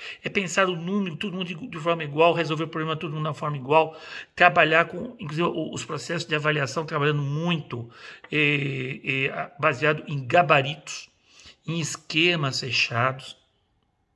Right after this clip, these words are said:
Sinto muito, mas isso não é alfabetização.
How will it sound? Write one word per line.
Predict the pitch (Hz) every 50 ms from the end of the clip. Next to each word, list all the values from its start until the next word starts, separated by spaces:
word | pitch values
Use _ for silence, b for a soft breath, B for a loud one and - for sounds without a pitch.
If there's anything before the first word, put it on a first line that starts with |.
| _ _
Sinto | _ - - - - 151 147 - 143
muito, | 123 113 110 101 95 - - - - _ _ _ _ _ -
mas | 117 107 98 95 101
isso | 101 - - 107
não | 101 95 92 92
é | 92
alfabetização. | 92 90 - - 104 98 101 98 - - 104 98 - - - - 90 - -